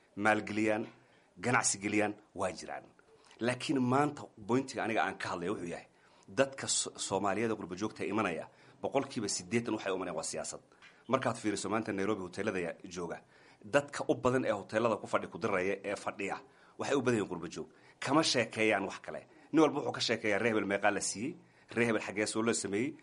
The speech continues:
Nin waliba wuxuu wataa suud uu u soo labistay inuu helo kursigoodii. Qoysaskii bay sii qaybiyeen, xataa wax la iska dhaafay.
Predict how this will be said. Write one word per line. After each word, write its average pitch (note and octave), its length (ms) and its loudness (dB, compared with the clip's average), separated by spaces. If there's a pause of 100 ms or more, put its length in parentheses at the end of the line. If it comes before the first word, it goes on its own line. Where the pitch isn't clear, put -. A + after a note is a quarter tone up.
(160)
Nin D#3 220 10
waliba B2+ 260 6
wuxuu B2 240 0
wataa G2 280 2
suud A#2 320 -4
uu G2 120 -6
u A#2+ 40 -4
soo A2 240 2 (240)
labistay G#2+ 540 -2 (400)
inuu D#3+ 200 10
helo G#2 200 4
kursigoodii. E2+ 640 -4 (340)
Qoysaskii D3+ 580 6
bay B2 100 4
sii C3+ 300 0
qaybiyeen, F2+ 360 -2
xataa - 200 -2
wax G#2+ 140 2
la G2 60 -2
iska F#2+ 120 -6
dhaafay. E2+ 240 -8